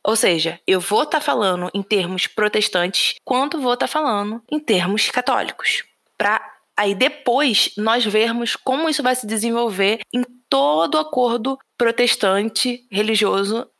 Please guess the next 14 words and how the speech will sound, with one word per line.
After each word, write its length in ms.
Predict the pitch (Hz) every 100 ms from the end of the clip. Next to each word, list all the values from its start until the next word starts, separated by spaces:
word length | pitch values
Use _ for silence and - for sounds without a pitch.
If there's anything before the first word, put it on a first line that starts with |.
| -
elisabetano." 760 | 202 208 202 254 - 120 135 _ _ _ _ _
Isso 220 | 277 330
vai 100 | 269
nos 160 | 240 214
mostrar 580 | 202 180 - 214 202 -
que 140 | -
a 100 | 262
Elizabeth, 440 | 302 214 180 185 202
ela 140 | 208 202
era 180 | 214
muito 420 | 233 240 240 311 -
cuidadosa 680 | 220 202 185 190 190 190 -
com 220 | - 247 -
assuntos 560 | 247 - 247 262 -